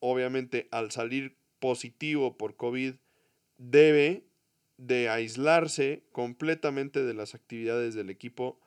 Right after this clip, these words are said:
por diez días, y esto lo deja automáticamente fuera del juego del domingo, cuando si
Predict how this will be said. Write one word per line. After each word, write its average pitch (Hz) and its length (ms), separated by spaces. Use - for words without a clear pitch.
por 120 360
diez 147 420
días, 135 500
y 120 200
esto 139 560
lo 117 240
deja 123 300
automáticamente 127 1200
fuera 139 560
del 110 240
juego 127 420
del 127 160
domingo, 160 540
cuando 123 400
si 127 400